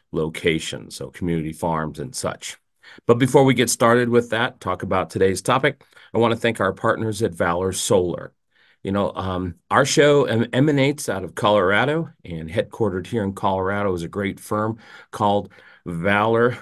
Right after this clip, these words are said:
Solar. They, uh, do installations in Colorado, Utah, Idaho,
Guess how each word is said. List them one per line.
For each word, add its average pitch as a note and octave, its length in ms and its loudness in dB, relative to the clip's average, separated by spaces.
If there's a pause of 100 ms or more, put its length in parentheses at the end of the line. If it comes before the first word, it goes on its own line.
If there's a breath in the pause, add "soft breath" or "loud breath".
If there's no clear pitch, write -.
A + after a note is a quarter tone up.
Solar. C#3+ 640 2 (340 soft breath)
They, F2 420 -2
uh, D#2 220 -12 (200)
do G2+ 360 -2 (100)
installations G#2+ 920 -2
in E2 240 -6
Colorado, C3 520 2
Utah, A2+ 600 -2 (340 soft breath)
Idaho, C3 720 4